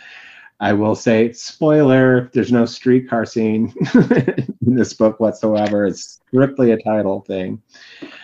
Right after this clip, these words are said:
But the next one in the series, the one, if I end up doing a series and I do another one and they let me use the title that I wanna use, is directly tied into the story.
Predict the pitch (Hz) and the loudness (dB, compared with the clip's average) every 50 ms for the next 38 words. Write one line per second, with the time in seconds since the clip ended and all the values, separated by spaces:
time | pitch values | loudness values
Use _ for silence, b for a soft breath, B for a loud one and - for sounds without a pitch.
0 | B B B B B _ - 123 120 - 120 120 120 120 123 123 - - - 123 | B B B B B _ -2 0 2 4 4 4 4 4 2 0 -4 -4 -2 0
1 | 117 107 107 107 101 98 - 127 135 151 160 143 117 110 110 107 107 107 101 - | 2 2 2 0 -2 -2 -2 -2 -2 0 0 0 0 2 2 2 0 -2 -4 -8
2 | _ - - _ _ _ _ _ _ _ _ _ _ _ _ - 107 107 104 110 | _ -20 -20 _ _ _ _ _ _ _ _ _ _ _ _ -4 -2 -2 -2 -4
3 | 113 - - 98 107 101 101 101 104 - - 110 104 98 98 98 101 107 110 107 | -4 -4 -4 -2 -2 0 0 -2 -4 -4 -4 -4 -2 -2 -2 -2 -2 -2 0 0
4 | 104 98 95 - - 131 127 120 117 107 101 101 101 101 98 95 92 92 101 101 | 0 -2 -4 -2 -2 0 0 2 0 0 -2 -4 -4 -6 -6 -6 -6 -2 -2 -2
5 | 101 92 95 101 113 123 127 110 101 98 95 95 95 95 101 104 101 104 - _ | 0 0 0 0 0 0 0 0 -2 -2 -4 -6 -6 -6 -6 -6 -8 -10 -12 _
6 | _ _ 101 92 90 92 95 95 98 98 98 98 95 92 92 98 104 98 92 - | _ _ -2 -2 0 2 2 2 0 0 0 0 0 2 2 2 2 0 -2 -6
7 | 90 82 - - - 143 156 156 110 104 101 104 104 - 104 104 104 107 107 104 | -12 -14 -12 -6 -2 0 0 0 0 -2 -4 -4 -6 -8 -8 -6 -6 -6 -6 -6
8 | 104 107 107 104 104 101 101 101 - B B B B _ - 127 131 147 147 143 | -6 -6 -6 -6 -6 -6 -8 -8 -10 B B B B _ 2 4 4 4 4 2
9 | 135 - 127 113 101 98 98 - 107 104 98 - - 104 98 95 98 98 95 - | 2 0 0 0 0 -2 -6 -8 -10 -12 -12 -12 -12 -10 -8 -8 -8 -8 -10 -12
10 | - - - - - - - - 101 101 101 - - - - - 117 120 | -16 -16 -20 -20 -20 -20 -18 -14 -14 -14 -12 -14 -16 -18 -18 -20 -20 -20